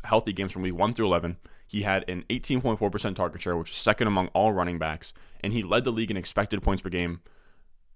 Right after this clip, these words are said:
in the receiving game. Now, I'm gonna be talking about a lot in this video, expected points per game and fantasy points over expected. Expected points per game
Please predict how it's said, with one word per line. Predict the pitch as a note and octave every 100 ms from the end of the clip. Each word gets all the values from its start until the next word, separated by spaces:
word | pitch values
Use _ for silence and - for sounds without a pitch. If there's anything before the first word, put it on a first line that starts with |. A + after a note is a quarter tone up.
| _
in | A2+
the | A2+
receiving | G2 F2 D#2+
game. | C#2+ - -
Now, | G2 -
I'm | B2+
gonna | F3
be | E3+
talking | C3+ B2 B2
about | A2 G#2 -
a |
lot | F2 F2 A2+ -
in |
this | A2 G2
video, | F#2+ F2
expected | D#2+ - A#2+ B2
points | G2 A2+
per | G2+
game | G2+ G#2 G2+
and | F#2 E2+
fantasy | G2 G2+ F#2
points | F#2+ F2+
over | F2 F2
expected. | E2+ - - - - - - - -
Expected | - B2+ C3+ C#3
points | C3+ B2+
per | B2
game | G2 F2+